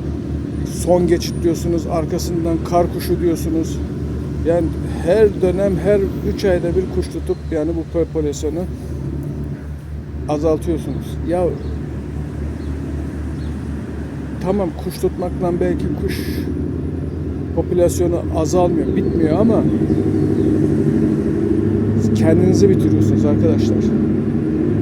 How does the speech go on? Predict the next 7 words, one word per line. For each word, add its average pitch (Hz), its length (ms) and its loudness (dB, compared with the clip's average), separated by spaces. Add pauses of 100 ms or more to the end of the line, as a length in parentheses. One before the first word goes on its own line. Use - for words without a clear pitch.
(120)
Atalarımız 180 560 6
hep - 240 4
şunu - 160 2
söylemiştir. - 480 4 (160)
Bu 107 720 4
kuşları 107 420 4 (2000)
besleyenin 170 540 2